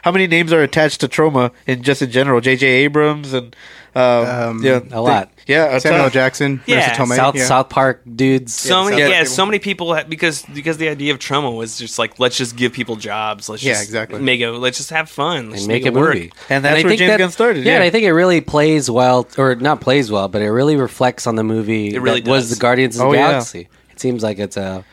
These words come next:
Speaker 3: it's a whole lot of fun. But yeah, let's talk about this movie. Uh, uh,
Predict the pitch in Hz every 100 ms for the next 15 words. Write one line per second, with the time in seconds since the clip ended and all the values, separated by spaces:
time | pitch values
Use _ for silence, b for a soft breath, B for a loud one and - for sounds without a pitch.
0 | b - 113 117 113 117 123 170 147 -
1 | 190 180 185 175 175 156 156 165 B B
2 | B B _ - 117 110 104 104 - 95